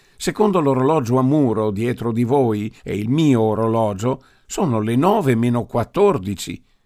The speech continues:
Verificai la cosa ed afferrai il mio cappello. "Possiamo ancora farlo, ma dobbiamo affrettarci." Ci precipitammo fuori del ristorante, verso la mia macchina parcheggiata al marciapiede, poi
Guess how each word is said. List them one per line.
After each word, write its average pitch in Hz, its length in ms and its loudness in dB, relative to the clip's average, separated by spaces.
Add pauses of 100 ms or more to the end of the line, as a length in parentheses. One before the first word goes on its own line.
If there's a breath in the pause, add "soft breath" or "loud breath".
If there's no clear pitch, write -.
(260)
Verificai 127 520 -4
la 107 140 -2
cosa 143 420 0 (160 soft breath)
ed 127 160 0
afferrai 131 400 0
il 117 80 -2
mio 120 200 0
cappello. 101 580 -6 (340 soft breath)
"Possiamo 120 580 -2
ancora 123 420 0
farlo, 101 460 -4 (140 loud breath)
ma 151 140 0
dobbiamo 160 340 2
affrettarci." 123 800 -2 (340)
Ci - 180 -8
precipitammo 120 720 -2
fuori 131 420 2
del 113 140 -2
ristorante, 104 800 -4 (160 soft breath)
verso 139 320 0
la 127 100 2
mia 127 160 2
macchina 113 460 -2
parcheggiata 131 580 -2
al 131 80 0
marciapiede, 139 640 0
poi 156 420 0